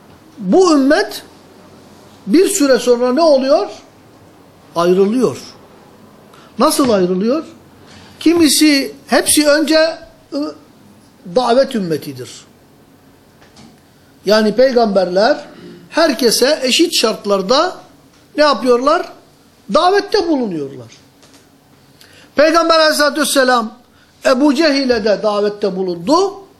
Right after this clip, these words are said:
Ebu Bekir'e de davette bulundu radıyallahu anh. Birisi davetini kabul etti, icabet etti, öbürü davetini kabul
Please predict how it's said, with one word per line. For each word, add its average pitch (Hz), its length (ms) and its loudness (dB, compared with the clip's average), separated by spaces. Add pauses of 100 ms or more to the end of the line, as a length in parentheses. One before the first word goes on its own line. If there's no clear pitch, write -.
(340)
Ebu 330 240 0
Bekir'e 330 400 0
de 233 120 0
davette 202 480 -2
bulundu 175 360 -6
radıyallahu 180 640 -8
anh. - 140 -16 (3500)
Birisi 262 840 0 (1700)
davetini 214 540 2
kabul 214 420 0
etti, 196 240 -2
icabet 190 540 0
etti, 330 480 0 (640)
öbürü 220 540 2 (680)
davetini 190 560 -4
kabul 208 420 0